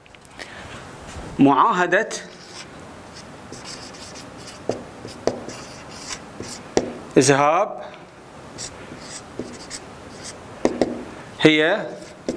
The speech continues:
المعاهدة التي وقعت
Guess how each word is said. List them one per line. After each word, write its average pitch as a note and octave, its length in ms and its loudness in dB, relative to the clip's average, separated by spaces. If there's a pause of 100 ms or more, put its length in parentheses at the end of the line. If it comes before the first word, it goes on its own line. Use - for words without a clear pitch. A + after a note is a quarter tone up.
(120)
المعاهدة D3 880 8 (1700)
التي D#3+ 760 8 (800)
وقعت E3 680 6